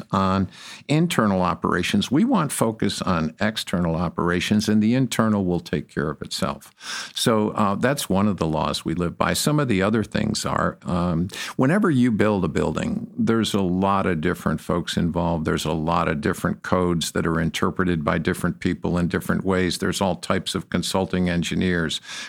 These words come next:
whether it's structural, mechanical, electrical, plumbing, technology consultants, civil engineers. And so, and the process is, isn't always perfect. There needs to be a captain of the ship that is always willing to stand up and say, "This is my responsibility."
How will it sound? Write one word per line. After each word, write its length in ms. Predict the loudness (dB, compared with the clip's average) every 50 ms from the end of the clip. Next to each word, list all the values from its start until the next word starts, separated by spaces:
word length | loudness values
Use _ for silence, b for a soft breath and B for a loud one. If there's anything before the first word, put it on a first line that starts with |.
| B
whether 260 | B 0 2 2 2
it's 140 | 0 0 -2
structural, 420 | -2 0 0 0 0 0 0 0 2
mechanical, 680 | 0 0 0 0 0 2 2 0 0 0 0 0 0 2
electrical, 580 | 2 2 2 0 0 -2 -6 -4 -2 -2 -4
plumbing, 520 | -2 0 0 2 2 2 2 0 0 -2 -2
technology 760 | -2 -2 -2 0 0 0 2 2 2 2 0 0 -2 -4
consultants, 720 | -2 0 0 0 0 0 -2 -2 -2 -2 0 0 0 0 0
civil 360 | 0 0 2 2 2 2 2
engineers. 640 | 2 0 0 0 0 0 2 2 2 0 0 -2 -4 B B B B B B B B B
And 180 | 0 0 0
so, 360 | 0 0 0 0 0 0 -2
and 260 | -2 0 2 2 2 2
the 60 | 2
process 800 | 0 0 0 2 2 2 0 0 2 2 2 2 0 -2 -4
is, 380 | -4 -2 -2 0 0 0 -4 -6 -8 _
isn't 340 | -2 -2 0 2 2 2 4
always 420 | 4 4 2 2 2 2 0 -2 -4
perfect. 540 | _ _ 0 0 0 -2 -6 -8 -8 _ _ B B B B B B B B B 0
There 140 | 2 4 4
needs 460 | 4 4 4 4 4 2 0 -2 -2
to 100 | 0 0
be 220 | 0 2 2 0 0
a 80 | 0
captain 520 | -4 -4 -2 -2 -2 -2 -2 -2 -2 0 0
of 120 | 0 0
the 80 | -2 -4
ship 440 | -2 -2 0 0 0 0 -2 -4 -4
that 120 | -2 0
is 160 | 0 0 0
always 480 | 0 2 2 2 2 2 2 0 0 0
willing 320 | 0 0 2 2 2 0 0
to 120 | -2 -2
stand 400 | -2 -2 0 0 0 0 0 0
up 240 | 0 0 -2 -2 -2
and 120 | -2 -2
say, 360 | 0 0 0 0 0 0 0 0
"This 260 | 0 -2 -2 0 -2
is 160 | -2 -2 0
my 140 | 0 0 0
responsibility." 920 | 0 -2 -4 -4 -6 -6 -6 -6 -6 -8 -8 -8 -6 -6 -6 -8 -10 -12